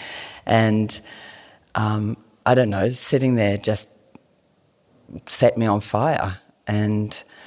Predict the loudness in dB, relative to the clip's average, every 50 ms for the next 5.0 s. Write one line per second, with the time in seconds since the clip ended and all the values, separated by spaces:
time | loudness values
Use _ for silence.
0 | -20 -20 -20 -20 -20 _ _ _ _ _ _ _ _ _ -4 0 0 0 2 2
1 | 2 2 2 2 0 -2 -2 0 0 0 2 2 0 0 0 -2 -4 -6 -8 _
2 | _ _ -10 -6 -4 -2 -2 -2 -2 -2 -4 -4 -6 -8 -10 -14 -20 -20 _ -20
3 | -18 -10 -6 -4 -2 -2 -2 -2 -2 0 2 2 2 0 -2 -4 -4 -4 -4 -6
4 | -8 -4 -2 -2 0 2 2 2 2 0 -2 -2 -2 -2 -2 -2 -4 -6 -10